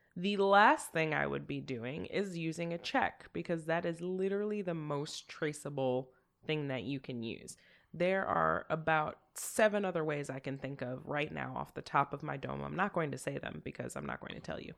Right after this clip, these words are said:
But there are a lot of ways to transfer payments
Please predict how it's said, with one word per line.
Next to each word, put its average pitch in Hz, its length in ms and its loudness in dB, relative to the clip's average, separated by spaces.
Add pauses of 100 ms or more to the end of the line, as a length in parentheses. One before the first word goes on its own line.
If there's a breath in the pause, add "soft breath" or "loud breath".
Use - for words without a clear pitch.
(360 loud breath)
But 196 140 0
there 269 140 4
are 269 80 4
a 220 60 4
lot 175 220 4
of 147 120 -2
ways 147 300 -2
to 135 380 0
transfer 131 480 -4
payments 175 580 -2